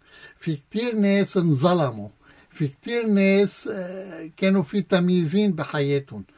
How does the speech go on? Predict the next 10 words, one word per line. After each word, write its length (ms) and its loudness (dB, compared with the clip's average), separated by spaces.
وبالشبعات، 600 -2
في 100 -8
منهم 260 -2
كمان 340 -4
بلبنان. 460 -6
هالأمور 720 4
هاي 400 2
لما 520 -2
أنت 280 2
بتقعدي 720 -6